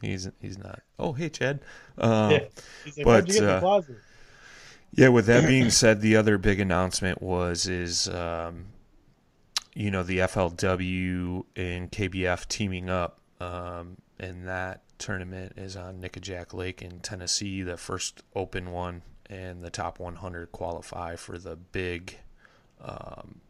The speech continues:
Speaker 1: F L W event that'll be in Arkansas in August,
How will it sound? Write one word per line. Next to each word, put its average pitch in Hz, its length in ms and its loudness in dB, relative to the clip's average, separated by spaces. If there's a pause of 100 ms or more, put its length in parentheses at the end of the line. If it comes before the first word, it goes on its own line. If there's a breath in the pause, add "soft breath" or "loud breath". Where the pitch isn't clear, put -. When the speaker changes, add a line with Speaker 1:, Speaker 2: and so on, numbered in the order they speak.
(240)
Speaker 1:
F - 160 -8
L 87 100 -6
W 87 400 -6
event 85 380 -10 (100)
that'll 85 360 -12
be 90 280 -16
in 87 240 -16
Arkansas 87 680 -8
in 87 60 -16 (140)
August, 87 640 -10